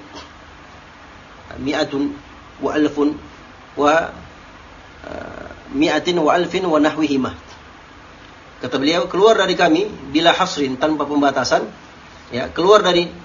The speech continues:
definisi umum ini adalah sesuatu yang mencakup seluruh afrodnya,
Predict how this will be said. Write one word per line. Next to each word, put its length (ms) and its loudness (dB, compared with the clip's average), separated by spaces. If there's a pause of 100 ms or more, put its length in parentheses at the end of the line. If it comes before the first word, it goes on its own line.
(120)
definisi 640 2 (320)
umum 320 4
ini 240 0
adalah 240 2
sesuatu 640 0 (480)
yang 320 4 (460)
mencakup 680 0
seluruh 540 2
afrodnya, 800 2